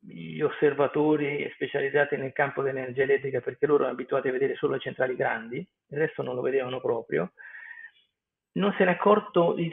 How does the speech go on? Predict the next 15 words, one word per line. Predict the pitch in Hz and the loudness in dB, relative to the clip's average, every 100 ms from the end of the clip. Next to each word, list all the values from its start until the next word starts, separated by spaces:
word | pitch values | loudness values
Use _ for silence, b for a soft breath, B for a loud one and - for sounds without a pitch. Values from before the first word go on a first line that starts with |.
| - | -2
sistema | 170 - - 175 180 180 175 165 | -4 -4 0 2 2 2 2 2
perché | 151 - 156 | 0 0 -2
non | 165 | -2
c'è | - 156 | -2 -4
stato | - 175 170 | -2 -2 -2
un | 147 | -2
fastidio, | - 143 - 185 156 131 127 | -2 -4 -4 -4 -2 -2 -4
non | 135 | -4
c'è | 151 | 0
stato | 160 160 | 2 2
un | 151 | 2
problema | 143 139 151 143 131 123 | 2 6 8 8 4 0
creato | 139 131 127 135 | -2 -2 -4 -4
da | 127 | -4
questo | 127 - 135 127 127 | -6 -6 -6 -6 -10